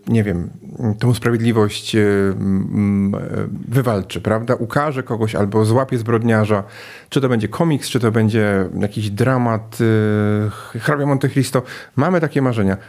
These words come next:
No i nagle się okazuje, że mamy takiego bohatera, który właśnie, no, troszkę czyni zła, ale po to, żeby czynić dobro. I my teraz się możemy zastanawiać, jeśli robi to w majestacie prawa, łamiąc prawo, to czy może, czy nie może. No, ten bohater, e,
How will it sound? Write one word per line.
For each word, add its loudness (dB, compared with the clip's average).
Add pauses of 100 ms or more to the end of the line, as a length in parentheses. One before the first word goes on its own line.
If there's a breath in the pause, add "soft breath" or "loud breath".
(140 loud breath)
No 2
i 4
nagle 2
się 0
okazuje, 2
że 4
mamy 2
takiego 0
bohatera, 0
który -2
właśnie, -2
no, 0
troszkę -2
czyni 2
zła, -2 (680 loud breath)
ale -2
po 0 (100)
to, 2
żeby 0
czynić 2
dobro. 0
I 2
my 2
teraz 0
się -2
możemy 2
zastanawiać, 0
jeśli -2
robi 0
to -2
w -8
majestacie 0
prawa, -2
łamiąc -2
prawo, -2
to -4
czy -2
może, 2
czy 0
nie 4
może. 0 (500 loud breath)
No, 0
ten 2
bohater, 2
e, -4